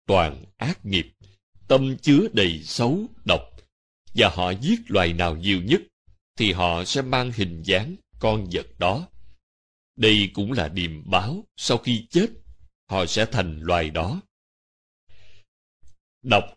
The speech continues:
trong sử, chúng ta thấy mẹ ông Mạnh Tử phải dời nhà ba lần vì muốn con mình được sống trong môi trường thiện lành, có được ảnh hưởng tốt.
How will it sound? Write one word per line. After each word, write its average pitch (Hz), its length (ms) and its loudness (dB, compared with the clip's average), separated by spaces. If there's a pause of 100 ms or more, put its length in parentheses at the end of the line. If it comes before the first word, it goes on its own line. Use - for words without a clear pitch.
trong 131 180 2
sử, 98 400 2 (880)
chúng 135 180 0
ta 107 260 6
thấy 123 520 0 (160)
mẹ 85 420 -2
ông 120 200 0
Mạnh 80 240 -4
Tử 90 320 -2 (360)
phải 123 180 2
dời 98 180 2
nhà 87 380 -2 (220)
ba 127 260 0
lần 90 360 -2 (480)
vì 104 380 4
muốn 120 440 2 (100)
con 127 260 0
mình 87 360 -2
được 104 220 -2
sống 165 440 0
trong 127 200 2
môi 127 160 4
trường 85 460 -2
thiện 90 280 -2
lành, 85 300 0 (460)
có 180 100 2
được 123 260 2
ảnh 92 240 0
hưởng 95 320 -2
tốt. 190 260 4